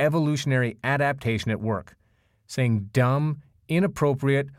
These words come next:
or ill-thought-through things in a board meeting or at a party isn't helpful. But in improv, it's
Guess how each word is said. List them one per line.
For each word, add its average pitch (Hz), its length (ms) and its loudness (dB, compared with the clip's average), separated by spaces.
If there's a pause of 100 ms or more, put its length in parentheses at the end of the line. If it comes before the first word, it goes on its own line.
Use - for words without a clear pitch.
or 107 220 -4
ill-thought-through 151 800 -2
things 143 340 -2
in 123 60 0
a 110 60 2
board 120 360 0
meeting 135 300 0
or 113 100 0
at 110 100 0
a 98 40 -2
party 131 460 0
isn't 123 240 0
helpful. 104 560 -4 (480)
But 101 160 0
in 104 80 2
improv, 180 560 0
it's 98 180 -8